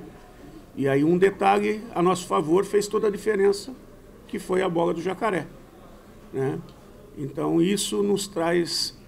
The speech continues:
é, é, é, é, essa alegria e essa confiança de seguir firme e forte. Se for questões de defesa, defesas difíceis, o, o Maílson fez uma defesa de rebote no primeiro tempo, né?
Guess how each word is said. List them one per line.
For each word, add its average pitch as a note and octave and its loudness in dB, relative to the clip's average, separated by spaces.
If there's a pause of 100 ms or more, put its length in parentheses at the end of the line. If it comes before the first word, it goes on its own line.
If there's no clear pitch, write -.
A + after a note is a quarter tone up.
(140)
é, C#3 -2
é, C#3+ 0
é, B2 -6 (480)
é, D3 -4
essa D3+ -2
alegria E3 0 (260)
e D3 0
essa E3 -2
confiança F#3 0
de E3+ -4
seguir F3 -2
firme F3+ -2
e F#3 -4
forte. - -8 (680)
Se - -6
for G3 2
questões F3 0
de C#3+ -8
defesa, D3+ 0 (180)
defesas C#3+ -4
difíceis, C#3 -6 (640)
o, D3+ 0
o D3 0
Maílson F3+ 2
fez D#3+ -2
uma D#3+ -2
defesa D3+ -4
de D#3 -2
rebote C#3+ -4
no C#3 -4
primeiro C#3 -4
tempo, F3+ -4 (560)
né? D3 -4